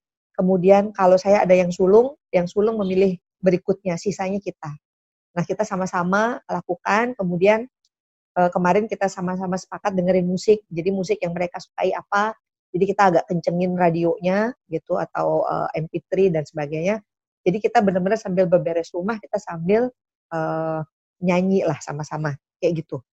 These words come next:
Kemudian kita sepakati jam berapa harus berakhir. Misalnya jam, kalau saya jam delapan mulai aktivitas untuk bebersih rumah sampai kurang lebih jam sembilan,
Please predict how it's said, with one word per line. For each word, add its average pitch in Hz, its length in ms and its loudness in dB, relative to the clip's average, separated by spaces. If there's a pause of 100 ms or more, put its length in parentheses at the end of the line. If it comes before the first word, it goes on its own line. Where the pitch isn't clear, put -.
(240)
Kemudian 247 500 4
kita 220 220 -2
sepakati 233 580 -2
jam 185 140 4
berapa 202 240 2
harus 220 260 0
berakhir. 180 600 2 (500)
Misalnya 190 380 2
jam, 175 480 2 (260)
kalau 170 160 0
saya 190 220 2
jam 175 160 2
delapan 175 320 -2
mulai 175 260 2
aktivitas 175 560 -6
untuk 175 140 -12 (100)
bebersih 170 300 -8
rumah 208 340 -8
sampai - 240 -12
kurang 175 220 -12
lebih 170 240 -8
jam 170 80 -10
sembilan, 208 400 -2